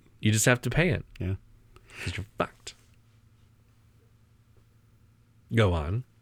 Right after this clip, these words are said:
Speaker 2: Uh, so our roof company, we did financing through them.
Speaker 1: Oh, okay.
Speaker 2: So we didn't have to go out and get a thing.
Speaker 1: You get a little zero percent deal or something,
Speaker 2: No,
Speaker 1: or?
Speaker 2: absolutely not.
Speaker 1: Oh, boy.
Speaker 2: No. It's, like, ten percent.
Speaker 1: Oh.
Speaker 2: Yeah.
Speaker 1: Yeah.
Speaker 2: Yeah.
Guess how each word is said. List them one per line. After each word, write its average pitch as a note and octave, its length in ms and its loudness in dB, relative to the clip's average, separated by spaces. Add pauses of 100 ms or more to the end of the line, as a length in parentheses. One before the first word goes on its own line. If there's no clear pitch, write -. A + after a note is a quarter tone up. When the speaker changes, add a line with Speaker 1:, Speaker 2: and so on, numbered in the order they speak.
(640)
Speaker 2:
Uh, C5+ 120 -2 (120)
so D3+ 200 6
our C#3+ 160 6
roof B2+ 240 4
company, F2+ 580 2 (300)
we G#2+ 140 4
did F2 120 2
financing E2+ 520 2
through D#2+ 180 -4
them. - 260 -10 (300)
Speaker 1:
Oh, G2+ 140 4
okay. - 280 -4
Speaker 2:
So - 140 -6
we D#2 60 0
didn't D#2 120 0
have D#2 100 0
to D#2 60 -4
go D2 120 -2
out C#2+ 120 -6
and D#2+ 120 -6
get D#2 120 -6
a E2 60 -6
thing. E2 300 -8 (140)
Speaker 1:
You G2 60 0
get F#2 100 4
a F2 40 2
little E2+ 160 0
zero F2 220 0
percent G2 260 0
deal A#2 180 4
or C3 60 0
something, - 240 2
Speaker 2:
No, E3 80 2 (100)
Speaker 1:
or? - 20 6
Speaker 2:
absolutely E2+ 400 2
not. D#2+ 200 -4
Speaker 1:
Oh, E2+ 120 0
boy. C2 320 -8 (180)
Speaker 2:
No. - 80 -6 (420)
It's, - 240 -6
like, E2 140 -2
ten D#2+ 160 -2
percent. - 340 -10 (180)
Speaker 1:
Oh. C3+ 240 0 (360)
Speaker 2:
Yeah. - 100 -6 (320)
Speaker 1:
Yeah. A2+ 220 -2 (360)
Speaker 2:
Yeah. - 120 -12